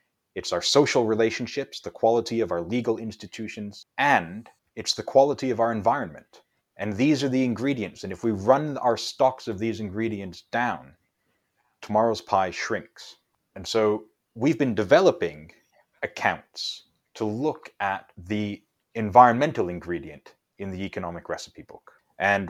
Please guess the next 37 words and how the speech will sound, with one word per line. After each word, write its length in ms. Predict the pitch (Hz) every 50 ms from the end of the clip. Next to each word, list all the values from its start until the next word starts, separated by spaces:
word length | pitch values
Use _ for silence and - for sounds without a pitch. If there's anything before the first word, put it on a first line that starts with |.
| -
we 160 | - 110 117 -
can 180 | - 110 101
degrade 760 | 87 113 87 80 101 95 127 151 160 139 101 90 82 - - - _ _ -
our 180 | 95 95 95 95
environmental 840 | 95 92 87 104 101 101 101 95 92 95 90 - 98 90 87 85 - - _ _ _ _ -
ingredients, 840 | 98 95 82 87 92 98 85 87 82 90 - - - - - - - _ _ _ _ _ _ _ _
for 120 | - -
instance, 340 | 107 104 - - 110 104 -
by 140 | - - 101
releasing 760 | 101 98 101 104 107 101 - 107 101 98 98 98 95 95 92 _ _ -
greenhouse 380 | - 107 104 92 101 98 92
gases 400 | - 107 107 101 - - 87 87
into 180 | 95 85 - 90
the 100 | 95 101
atmosphere. 580 | 107 - - - - - - - - - - _ _ _ _ _ _ _ _
And 80 | 98 113
this 140 | 143 143
brings 240 | - - 151 143 123
us 120 | 123 113 -
to 120 | - 113
the 80 | 104 95
thing 240 | - 120 110 107
that 140 | 95 92 -
Mike 260 | 107 135 175 170 170
was 100 | 117 101
talking 360 | - - 98 92 - - 92 90
about, 380 | 82 90 90 90 90 - - - - - - - _ _
about 160 | - 151 -
the 80 | - 104
global 360 | 87 120 143 156 147 135 117
dimensions. 720 | 87 92 85 80 80 73 - - 76 73 71 - - _ _ _ _ _ -
We 140 | 120 131 143
know 200 | 147 165 185 175
that 140 | 160 143
greenhouse 380 | 120 135 143 139 135 131 123 -
gas 260 | - 139 131 127 -
emissions 540 | 127 113 117 110 - 117 113 110 98 - -